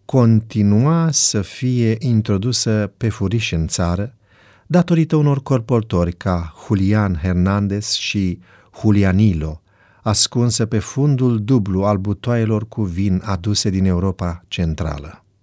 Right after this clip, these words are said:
Spania nu a fost ținută departe de speranța Scripturilor. Așa se face că astăzi, pe aceeași stradă care altădată fusese o zonă a terorii,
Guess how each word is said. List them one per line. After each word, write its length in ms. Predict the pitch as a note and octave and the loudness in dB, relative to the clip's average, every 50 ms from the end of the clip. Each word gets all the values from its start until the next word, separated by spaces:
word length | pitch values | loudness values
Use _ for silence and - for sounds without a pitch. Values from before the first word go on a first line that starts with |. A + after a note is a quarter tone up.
| _ _ | _ _
Spania 680 | - - - - - - E3 D3+ C#3 B2+ A#2+ A#2+ A#2+ A#2 | -2 -2 -2 -2 0 2 2 4 4 4 4 2 2 2
nu 220 | A#2 A#2 A#2 A2 | 4 4 4 4
a 80 | G2 F#2 | 2 2
fost 460 | F2 - - F#2+ F2+ - - - - - | 0 -2 -2 -2 -2 -2 -6 -8 -12 -10
ținută 480 | - - - G2 G2 G2+ G2 - G#2 | -6 -4 0 0 0 0 0 -2 -4
departe 640 | F2 F2 G2 F2 - - F#2+ F2 E2+ F2 - - F#2 | -2 -2 -4 -4 -2 -2 0 0 0 -2 -4 -6 -6
de 100 | E2+ F2 | -4 -4
speranța 640 | E2+ - - - F2+ F2 F2 E2+ E2+ F2 - F#2 | -6 -6 -6 -4 -2 -2 -2 -2 -2 -4 -6 -6
Scripturilor. 840 | F2 - - - F#2 F2 - - F#2 F2+ E2+ E2+ E2 E2 F2 - - _ _ _ _ _ _ _ _ _ - - - | -6 -8 -8 -8 -10 -10 -8 -8 -6 -6 -6 -6 -8 -10 -12 -12 -16 _ _ _ _ _ _ _ _ _ -20 -8 -4
Așa 260 | - A#2+ - - E3 | -2 0 0 0 0
se 140 | - - C3 | -2 -2 -4
face 440 | G#2 - A2 F#2 F2+ - - G2 F#2 | -2 0 0 0 0 -2 -4 -6 -6
că 160 | - - - - | -4 -6 -6 -2
astăzi, 640 | - A2+ A2 A2 - - - A#2+ A2+ - - - _ _ _ _ _ _ _ _ | -2 -2 0 -2 -2 -2 -4 -4 -4 -4 -8 -10 _ _ _ _ _ _ _ _
pe 120 | - C3 | 2 4
aceeași 540 | B2 A2 A2 A2+ - D#3+ D#3 D3+ C#3+ - - | 4 2 2 0 0 0 2 2 2 2 2
stradă 680 | - - - - G#2+ G#2+ G#2+ G2 F2+ G2+ G2 G2 - _ _ _ _ _ _ _ | 2 0 0 2 2 2 2 2 2 0 -2 -2 -4 _ _ _ _ _ _ _
care 200 | - D#3+ D3 D3+ | 0 2 4 4
altădată 600 | D#3 D#3+ D#3 - E3 D3+ A#2 B2+ A#2+ A2+ A#2 C3 | 4 2 2 2 2 2 2 2 2 2 0 -2
fusese 480 | A2+ - - A#2 - C#3+ C3 - - C3 | -4 -2 -2 0 0 2 0 2 2 2
o 140 | B2 B2 A#2 | 2 2 2
zonă 400 | G2+ F#2 F#2+ C3 D#3 D3 C3 B2 | 0 2 2 4 4 4 4 2
a 100 | A#2 A2 | 2 0
terorii, 760 | A2+ - A#2+ A2+ A2 C3 C#3+ B2+ G2+ F2+ F2 E2 D#2 - | 0 2 2 4 4 6 4 4 4 2 0 -2 -4 -8